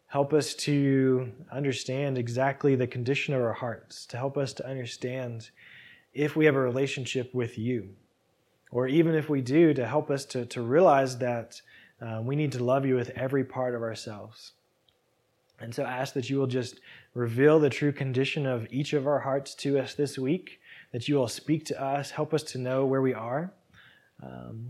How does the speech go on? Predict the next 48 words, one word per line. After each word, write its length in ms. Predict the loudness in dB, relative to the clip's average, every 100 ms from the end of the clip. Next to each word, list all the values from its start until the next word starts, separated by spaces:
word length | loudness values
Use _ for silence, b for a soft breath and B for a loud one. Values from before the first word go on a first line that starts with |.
| -10
and 100 | -8
inspire 580 | -6 -8 -6 0 4 4
each 320 | 2 -2 0
of 120 | 2
us 160 | 2 0
to 100 | -2
be 160 | -2 -2
known 420 | -2 -2 -2 -4
by 240 | -4 -4
you, 440 | -4 -4 -6 -8 -12
to 100 | -10
not 160 | -6 -4
only 280 | 0 0 2
know 260 | 2 2
you, 400 | 2 2 2 0 -4
but 100 | -8
also 280 | -8 -8 -8
to 120 | -6
be 140 | -4 -4
known 540 | -4 -6 -6 -6 -8
in 180 | -8 -10
return. 580 | -10 -10 -10 -10 -12 -16 B B B B B
Um, 400 | -14 -10 -10 -8
and 100 | -4
it's 100 | -2
just 160 | -2 0
amazing 460 | 2 6 6 6 2
to 140 | 0
us 240 | 0 0
that 100 | -2
the 100 | -4
God 420 | -2 4 6 6 4
of 100 | 0
the 80 |
universe 680 | -2 -4 -4 -4 -6 -8 -14 B B -6
even 340 | 0 2 2
wants 280 | 2 0 0
to 80 | -4
have 240 | -6 -6 -4
a 40 |
relationship 680 | -2 -2 -4 -6 -10 -10 -4
with 200 | -4 -4
us 360 | -4 -2 -2 -4
and 180 | -6
wants 260 | -2 -2 -4
to 120 | -8
know 240 | -6 -4 -4
us 320 | -4 -8 -14